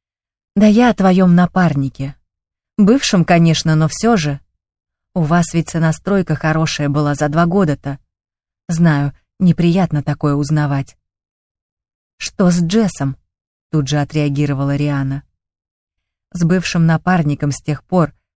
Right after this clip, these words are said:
после неудачной попытки распития, они не общались. Виделись, конечно,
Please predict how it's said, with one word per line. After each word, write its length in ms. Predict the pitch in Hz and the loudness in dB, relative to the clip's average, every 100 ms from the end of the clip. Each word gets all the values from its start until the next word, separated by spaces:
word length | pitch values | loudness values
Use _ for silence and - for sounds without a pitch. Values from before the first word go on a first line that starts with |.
| _ | _
после 300 | 202 - 170 | -4 0 0
неудачной 580 | 170 175 170 160 - 147 | 2 2 0 0 -4 -4
попытки 460 | 165 - 165 - | -2 0 -2 -2
распития, 840 | 143 147 - - 214 - 147 143 - _ _ - | -6 -6 -8 -10 -10 -8 -8 -8 -12 _ _ -4
они 200 | 185 254 | 0 2
не 120 | 226 | 0
общались. 720 | 214 - 143 135 135 - - _ _ _ _ _ - | 0 -6 -6 -6 -8 -18 -20 _ _ _ _ _ -2
Виделись, 460 | 269 226 165 151 | 0 2 4 4
конечно, 560 | - 165 156 135 151 | 4 4 2 0 -4